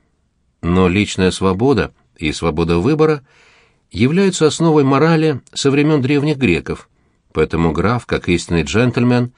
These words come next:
не стал советовать милым девушкам покинуть помещение по той причине,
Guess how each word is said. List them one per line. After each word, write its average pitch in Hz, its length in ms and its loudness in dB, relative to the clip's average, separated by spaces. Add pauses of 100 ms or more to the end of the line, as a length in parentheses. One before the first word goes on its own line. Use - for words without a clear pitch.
(340)
не 151 180 0
стал 113 300 -2
советовать 92 680 -2
милым 98 360 0
девушкам 165 540 0 (460)
покинуть 139 480 0
помещение 139 640 0
по 104 120 -2
той 110 180 0
причине, 156 600 0